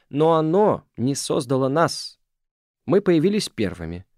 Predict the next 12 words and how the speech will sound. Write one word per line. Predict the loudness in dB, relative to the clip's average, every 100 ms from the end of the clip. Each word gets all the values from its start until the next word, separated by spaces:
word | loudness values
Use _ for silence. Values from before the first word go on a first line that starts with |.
| _
Это | 0 2
мы | 6 4
создали | 4 -2 -2 -4 -4
его, | -2 -2
а | 0
не | 0 -2
оно | 0 2 2
нас. | 2 0 -2 -6 -8
Это | -2
не | 2
божество, | 2 2 -2 -4 0 2
мама. | 4 2 0